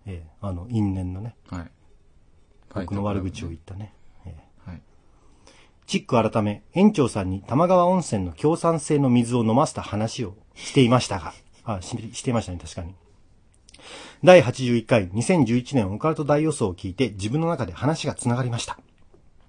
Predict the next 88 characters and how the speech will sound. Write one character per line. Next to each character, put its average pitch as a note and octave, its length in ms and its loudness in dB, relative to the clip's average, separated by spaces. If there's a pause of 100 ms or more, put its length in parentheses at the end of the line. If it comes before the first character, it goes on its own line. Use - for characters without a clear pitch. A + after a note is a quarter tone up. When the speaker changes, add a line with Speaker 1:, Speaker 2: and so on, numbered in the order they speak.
(100)
Speaker 2:
こ - 80 -10
れ A#2 60 -2
は G#2 40 -4
僕 G#2+ 240 -6
が G#2+ 200 0 (160)
ち - 120 -8
っ - 40 -8
く - 240 -6
ん A#2 80 0
の D3 80 0
就 B2+ 200 0
職 A2+ 220 -6
祝 F#2+ 160 -2
い F#2 60 -6
に、 C#3+ 240 -4 (720)
玉 A2+ 180 2
川 G#2+ 160 0
温 G#2 140 -2
泉 F#2 240 -8
の F2+ 80 -6
水 F#2 260 -10
と、 D#3+ 260 -6 (1120)
本 A2+ 260 4
オ G#2+ 60 0
フ C3 140 -4
ェ D3+ 60 4
を D#3 60 0
食 A2+ 160 -2
べ G2 60 -6
さ F#2 120 -6
せ - 60 -12
た - 80 -14
話 D#2 200 -14
で F2+ 80 -18
す - 80 -12
ね。 C3+ 100 -4
Speaker 1:
恐 - 320 -16
ろ F#2+ 120 -14
し - 140 -18
か - 60 -20
っ - 20 -20 (180)
た。 - 80 -20 (300)
Speaker 2:
恐 B2 200 0
ろ G3+ 60 4
し F#3+ 60 -2
い - 40 -2
っ - 20 -4
て A#2 80 0
い - 20 2
う - 40 2
か、 A2+ 100 2
だ G#2+ 60 -4 (460)
か B2+ 60 -8
ら、 C#3+ 60 0
ア D#3+ 40 4
ル G3+ 120 6
カ G3+ 140 8
リ F#3+ 120 2
性 F3 460 0 (320)
の D3 100 -2
も D3+ 120 2
の D#3 40 0
と A#2 160 -2
酸 A#2+ 280 2
性 A#2+ 140 0
の A2+ 100 2
も G#2+ 100 0
の G#2+ 100 -2
を F#2+ 180 -8 (300)
食 A2 120 -4
べ G2 40 -8
さ G#2+ 100 -6
せ - 80 -14
た。 A2 80 -4
だ A2+ 100 -6
か A2+ 60 0
ら、 G2+ 80 -4 (240)
そ - 80 -4
れ F3+ 60 2
は D3+ 60 2
中 C#3 300 0
和 C3 140 0
し - 60 -12
て D3 120 -6
中 B2 260 -4
性。 G#2 300 -6
だ G#2 40 -18
か - 40 -20